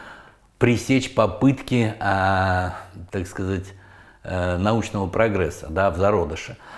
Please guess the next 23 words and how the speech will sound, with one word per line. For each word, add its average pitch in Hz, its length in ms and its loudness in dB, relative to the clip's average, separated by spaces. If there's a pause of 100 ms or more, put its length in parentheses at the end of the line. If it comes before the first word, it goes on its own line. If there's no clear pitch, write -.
(240)
А, 87 280 0
на 98 180 2
сегодняшний 165 560 4
день 156 220 4
это 135 300 4
норма. 101 580 4
Для 80 240 0
каждого 87 460 2
из 85 160 0
нас 143 360 2
это 92 180 -4
практически 98 640 -4
норма. 87 460 -4 (180)
Так 180 220 4
и 160 60 6
интуиция. 117 460 0
Придет 175 360 4
время, 185 280 4
когда 123 320 4
понимание 131 540 2
интуиции 147 480 0
будет 107 500 -2
научным. 85 640 -4